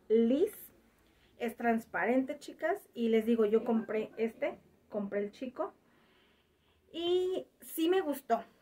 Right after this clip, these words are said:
Yo siento que si hubiera tenido mi cabello rizado como lo tenía ahí largo, chicas, yo creo que a lo mejor no lo compro,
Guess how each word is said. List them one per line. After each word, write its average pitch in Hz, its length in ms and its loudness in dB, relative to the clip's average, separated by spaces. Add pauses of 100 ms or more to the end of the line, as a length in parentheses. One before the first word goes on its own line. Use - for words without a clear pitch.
(720)
Yo 285 300 0
siento 381 400 -6
que 285 140 -4
si 226 160 -4
hubiera 233 300 -2
tenido 220 320 -2
mi 233 160 2
cabello 202 480 -2
rizado 214 560 -4
como 202 240 -8
lo 180 160 -4
tenía 190 300 -8
ahí 208 120 0
largo, 214 380 0
chicas, 247 360 -8
yo 240 140 -2
creo 240 160 -2
que 254 80 -6
a 247 60 -2
lo 226 100 0
mejor 208 380 -6
no 214 300 0
lo 208 180 -2
compro, 208 440 -6